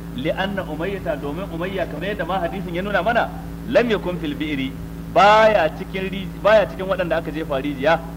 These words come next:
kama tadullu alaihi ziyadatu thaniya kamar yadda ziyada ta biyu ke nunawa wa hiya fi hadisi Aisha ta kama ya'ti bi sanadin hasanin wannan yana cikin hadisin Aisha kamar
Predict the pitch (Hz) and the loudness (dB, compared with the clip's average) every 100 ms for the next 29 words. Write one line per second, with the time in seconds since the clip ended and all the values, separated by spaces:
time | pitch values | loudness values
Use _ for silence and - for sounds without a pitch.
0 | - 131 180 175 165 170 151 147 165 147 | -4 0 2 0 -2 0 2 2 -2 -6
1 | - 139 165 143 139 160 156 135 147 - | -6 -4 -4 -4 -6 0 0 2 0 -2
2 | - - 139 156 170 151 147 165 143 156 | -8 -4 0 0 -2 -2 2 4 2 -2
3 | 147 160 139 135 123 110 110 - - - | -4 -4 -4 -2 -2 -2 -2 -6 -12 -8
4 | 110 147 156 202 175 190 190 165 180 170 | 0 0 2 0 0 2 0 0 -2 0
5 | 156 156 160 170 151 143 139 - - 135 | 2 2 0 -6 -4 0 -2 -2 -4 0
6 | 147 165 165 147 143 135 147 139 127 135 | 4 4 4 2 -6 -4 -4 -4 -4 -4
7 | 123 117 117 - - - - 147 196 175 | -4 -6 -8 -8 -10 -10 0 2 4 2
8 | 185 180 160 165 190 170 170 170 165 156 | 0 0 -2 -4 -4 -4 -4 0 0 2
9 | 156 156 | -2 -2